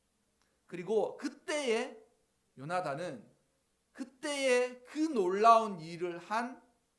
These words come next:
이 다윗이 평생에 어떠한 사람인 것인지를 탁 깨달은 거예요. 그래서 그 장면의 맨 마지막에 요나단이 다윗의, 다윗을 보고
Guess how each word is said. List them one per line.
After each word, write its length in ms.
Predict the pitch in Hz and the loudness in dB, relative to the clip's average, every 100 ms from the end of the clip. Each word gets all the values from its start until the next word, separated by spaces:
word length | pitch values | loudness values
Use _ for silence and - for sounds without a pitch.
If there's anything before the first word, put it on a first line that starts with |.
| _ _ | _ _
이 200 | 107 110 | -16 -16
다윗이 720 | - 156 208 202 196 175 113 _ _ _ _ | -8 -6 -6 -8 -12 -12 -14 _ _ _ _
평생에 920 | _ 320 330 330 277 233 233 190 147 - _ _ _ | _ -14 -12 -10 -8 -6 -6 -8 -12 -20 _ _ _
어떠한 600 | 151 165 - 294 285 269 | -12 -12 -2 2 2 -2
사람인 640 | 254 220 233 233 202 185 175 | -8 0 0 0 -2 -10 -6
것인지를 920 | 180 175 170 156 143 139 170 147 - _ _ | -8 -8 -14 -16 -16 -12 -12 -12 -16 _ _
탁 480 | - 294 294 _ _ | -14 -14 -14 _ _
깨달은 340 | 190 196 214 147 | -16 -10 -8 -10
거예요. 240 | - _ _ _ _ _ _ _ _ _ _ _ _ | -16 _ _ _ _ _ _ _ _ _ _ _ _
그래서 560 | - 208 247 202 - - - _ | -14 -4 0 0 0 -10 -20 _
그 200 | - 247 | -12 0
장면의 480 | 254 269 277 269 226 | 2 2 0 0 0
맨 240 | 180 214 | -2 -2
마지막에 960 | 185 135 156 165 160 151 185 147 107 - _ _ - | -4 -6 -4 0 0 0 -4 -4 -8 -18 _ _ -14
요나단이 800 | 139 170 180 190 175 165 151 - | -4 -2 0 -2 -4 -10 -16 -20
다윗의, 840 | - 127 180 185 196 151 151 - _ _ _ _ _ _ _ | -14 -12 -12 -14 -14 -12 -12 -16 _ _ _ _ _ _ _
다윗을 560 | - 151 147 - 180 | -12 -10 -10 -12 -12
보고 540 | 139 123 165 151 120 | -14 -16 -12 -12 -14